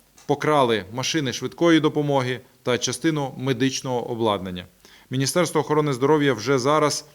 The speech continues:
завозить мобільні рентгени, Ш В Ли та інші необхідні речі і обладнання. У Херсон планується додатково передати дев'ять автомобілів швидкої допомоги.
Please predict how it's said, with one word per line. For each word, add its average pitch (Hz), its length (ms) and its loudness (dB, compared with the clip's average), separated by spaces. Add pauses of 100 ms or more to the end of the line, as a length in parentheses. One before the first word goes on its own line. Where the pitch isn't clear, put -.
(120)
завозить 131 520 0
мобільні 127 460 -2
рентгени, 151 500 -4 (300)
Ш - 200 -4
В 135 280 4
Ли 160 260 2 (100)
та 123 160 0
інші 147 360 -2
необхідні 135 460 -4
речі 147 320 0
і 123 60 2
обладнання. 104 580 -2 (680)
У 143 100 -4
Херсон 151 400 2
планується 147 480 2
додатково 135 520 2
передати 127 680 0 (140)
дев'ять 123 460 2
автомобілів 123 580 -2
швидкої 120 440 -2
допомоги. 135 520 -4